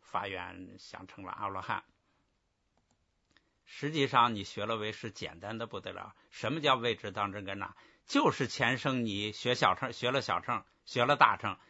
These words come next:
听佛说法了，知道这个从梦中醒来就能成佛，哎，你有这个记忆，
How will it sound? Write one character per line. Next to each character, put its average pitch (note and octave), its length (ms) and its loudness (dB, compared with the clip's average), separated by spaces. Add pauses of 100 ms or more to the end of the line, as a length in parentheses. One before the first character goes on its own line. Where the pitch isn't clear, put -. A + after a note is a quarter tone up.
(260)
听 C#3 240 0
佛 B2 220 2
说 C#3 180 6
法 F#2 220 2
了， G2+ 220 4 (260)
知 B2+ 160 0
道 B2 180 12
这 A2 160 0
个 G#2 280 2
从 A#2+ 180 -2
梦 A#2+ 140 2
中 A#2+ 120 0
醒 G2+ 160 -4
来 G#2 140 2
就 A#2 120 0
能 A2 160 -2
成 A#2 200 -6
佛， A2+ 280 2 (300)
哎， A2 260 -2 (500)
你 D#3 460 0 (600)
有 D#3+ 240 4
这 G3+ 100 8
个 C4 100 8
记 E3 380 4
忆， F#2+ 160 -6